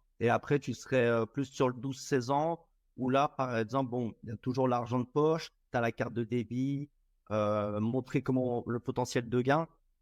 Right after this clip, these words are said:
hein, comme t'évoquais aussi un petit peu tout à l'heure, des, toujours les jeux de société. Alors, je sais pas d'ailleurs si vous connaissez le jeu de société du,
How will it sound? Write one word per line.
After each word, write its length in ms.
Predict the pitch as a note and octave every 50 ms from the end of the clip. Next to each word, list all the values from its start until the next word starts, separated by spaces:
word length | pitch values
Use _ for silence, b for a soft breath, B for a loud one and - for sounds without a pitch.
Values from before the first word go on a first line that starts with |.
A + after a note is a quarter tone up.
| -
hein, 140 | - G#2+ A2 -
comme 260 | - G#2+ G#2 G2 F#2+ F#2+
t'évoquais 440 | - - G#2+ F#2+ G#2 G#2+ - - A#2+
aussi 300 | A2 G#2+ G#2+ - - A2+
un 80 | A2 G#2
petit 160 | - - F#2+
peu 220 | - - C#3 C#3 C#3 _ _ _ _ _ -
tout 260 | F2+ - _ - B2
à 40 | A#2+
l'heure, 120 | C3 C#3
des, 320 | A#2 A#2 A2+ G#2+ G#2 G#2 G2+
toujours 260 | - C3+ B2+ D3 C3+
les 120 | B2+ B2
jeux 100 | A#2 B2+
de 80 | A#2 -
société. 560 | - A2+ - - B2+ A#2 - - D3+ E3+ - _ _ _ _ -
Alors, 120 | A#2+ A#2
je 40 | -
sais 80 | - -
pas 140 | - G#3+
d'ailleurs 260 | G3 G3 E3 D#3 D#3 D#3
si 100 | - D#3
vous 60 | C3+
connaissez 320 | - D#3 C#3 C3 B2+ - D3+
le 140 | C3+ C3 B2
jeu 120 | A#2 C3
de 60 | -
société 460 | - A#2 A2+ - - B2+ - - C#3+ C3+
du, 400 | B2+ A2+ A2+ A#2 A2+ A#2 A#2